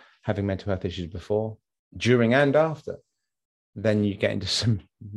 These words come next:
massive issues. Now, I know there's a lot of people out there that probably want me to be able to give some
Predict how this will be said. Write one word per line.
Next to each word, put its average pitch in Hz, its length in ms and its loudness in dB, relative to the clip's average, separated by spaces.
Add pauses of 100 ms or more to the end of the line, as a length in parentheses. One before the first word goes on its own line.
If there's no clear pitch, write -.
(160)
massive 101 400 -4
issues. 107 400 -8
Now, 110 220 2 (1500)
I 170 120 4
know 196 200 10
there's 175 280 6 (180)
a 165 60 4
lot 165 100 10
of 151 80 4
people 156 220 8
out 156 120 8
there 165 100 10
that 180 120 2
probably 165 280 2
want 151 200 2
me 139 100 -2
to - 100 -12
be 143 80 0
able 131 240 0
to 120 200 -8
give 123 380 -2
some 110 640 -2